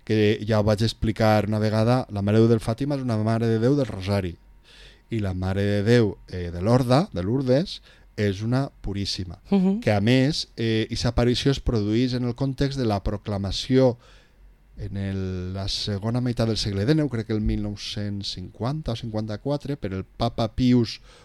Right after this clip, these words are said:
Speaker 1: nou, Pius nono, eh, de la Puríssima Concepció. Ahí m'apara una miqueta perquè, eh, algunes esglésies evangèliques sí que creuen, especialment l'anglicanisme, algunes rames del luteranisme, sí que creuen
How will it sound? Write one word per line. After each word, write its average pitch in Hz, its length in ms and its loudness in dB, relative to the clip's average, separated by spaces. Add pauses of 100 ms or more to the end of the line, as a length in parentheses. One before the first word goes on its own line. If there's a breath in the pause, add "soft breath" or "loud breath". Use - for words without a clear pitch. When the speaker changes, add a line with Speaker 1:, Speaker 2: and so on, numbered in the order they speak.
(120)
Speaker 1:
nou, 143 400 6 (260)
Pius 117 300 2
nono, 143 440 2 (460 loud breath)
eh, 113 240 6
de 113 100 4
la 127 240 6
Puríssima 117 520 -2
Concepció. 101 600 -6 (1120 loud breath)
Ahí 110 200 4
m'apara 135 360 6
una 131 140 4
miqueta 123 500 0
perquè, 101 560 -2
eh, 101 220 -4
algunes 143 300 0
esglésies 185 400 0
evangèliques 139 840 0 (380 loud breath)
sí - 260 -4
que - 180 -2
creuen, 127 640 2
especialment 127 580 -4
l'anglicanisme, 117 960 -4 (760 soft breath)
algunes 110 340 0
rames 117 280 0
del 104 140 0
luteranisme, 110 520 -4
sí - 180 -2
que 170 160 2
creuen 135 440 2